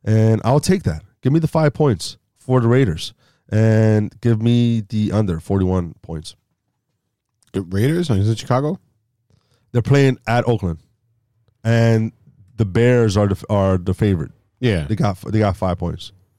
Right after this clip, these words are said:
Speaker 2: Yeah.
Speaker 1: They're minus five.
Speaker 2: I
Speaker 1: So
Speaker 2: think
Speaker 1: the Raiders are getting plus five
Speaker 2: I probably
Speaker 1: points.
Speaker 2: misunderstood the way you said it. Oh,
Speaker 1: All right.
Speaker 2: oh, okay, okay. I,
Speaker 1: The,
Speaker 2: I
Speaker 1: so
Speaker 2: thought
Speaker 1: the
Speaker 2: you meant
Speaker 1: Raiders are getting plus five points as the dogs.
Speaker 2: No, no, I, I get, I,
Speaker 1: Yeah,
Speaker 2: I, I thought
Speaker 1: all right.
Speaker 2: you meant the Raiders were the favorite. I was like, "Wait a second." I was
Speaker 1: <laughs>
Speaker 2: like,
Speaker 1: Nah, nah.
Speaker 2: "All right, I, I misunderstood you. I got you, I got you, I got you." Um,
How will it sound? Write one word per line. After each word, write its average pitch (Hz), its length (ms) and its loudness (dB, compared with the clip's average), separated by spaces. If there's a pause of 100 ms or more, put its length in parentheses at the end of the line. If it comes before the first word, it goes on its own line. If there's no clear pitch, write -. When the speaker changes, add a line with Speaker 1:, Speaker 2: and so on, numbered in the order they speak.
(420)
Speaker 2:
Yeah. 180 160 0
Speaker 1:
They're 127 100 2
minus 123 280 2
five. 92 320 0
Speaker 2:
I 107 60 0
Speaker 1:
So 107 80 0
Speaker 2:
think 131 100 4
Speaker 1:
the 131 60 4
Raiders 131 340 2
are 110 40 0
getting 113 200 0
plus 117 220 0
five - 20 0
Speaker 2:
I 117 40 -2
probably 156 180 2
Speaker 1:
points. 151 140 2
Speaker 2:
misunderstood 131 320 0
the 120 60 2
way 113 100 4
you 107 120 2
said 95 200 -2
it. - 40 -4
Oh, 117 60 2
Speaker 1:
All 135 120 2
right. 151 280 2
Speaker 2:
oh, - 20 2
okay, 143 200 0
okay. 131 140 0
I, 117 220 2
Speaker 1:
The, 143 60 4
Speaker 2:
I - 20 4
Speaker 1:
so - 80 0
Speaker 2:
thought - 0 -
Speaker 1:
the 156 60 2
Speaker 2:
you 139 60 4
meant 139 120 4
Speaker 1:
Raiders 160 220 4
are - 20 4
getting 131 220 2
plus 131 200 2
five 120 220 2
points 123 240 0
as 110 180 2
the 104 80 0
dogs. 110 280 2
Speaker 2:
No, 160 60 4
no, 165 80 2
I, 139 260 0
I 135 100 -2
get, 127 320 -2
I, 120 160 0
Speaker 1:
Yeah, 110 60 0
Speaker 2:
I, 110 40 0
I 117 40 0
thought 123 160 0
Speaker 1:
all 120 80 2
right. 143 80 0
Speaker 2:
you 143 80 4
meant 139 100 2
the 127 80 2
Raiders 127 220 2
were 120 60 2
the 107 60 2
favorite. 98 360 0
I - 20 0
was 92 80 0
like, 92 100 -2
"Wait 117 180 2
a 101 40 0
second." 90 340 -2
I 196 80 2
was 127 100 2
Speaker 1:
<laughs> - 20 2
Speaker 2:
like, 113 260 0
Speaker 1:
Nah, 104 80 -4
nah. - 0 -
Speaker 2:
"All 104 160 -2
right, 98 100 -4
I, 110 120 -2
I 117 80 0
misunderstood 120 440 0
you. 104 60 -2
I 104 40 -2
got 104 180 -2
you, 95 60 -2
I - 40 -4
got 92 160 -6
you, 82 80 -8
I - 20 -8
got 82 140 -8
you." - 640 -10
Um, 139 920 2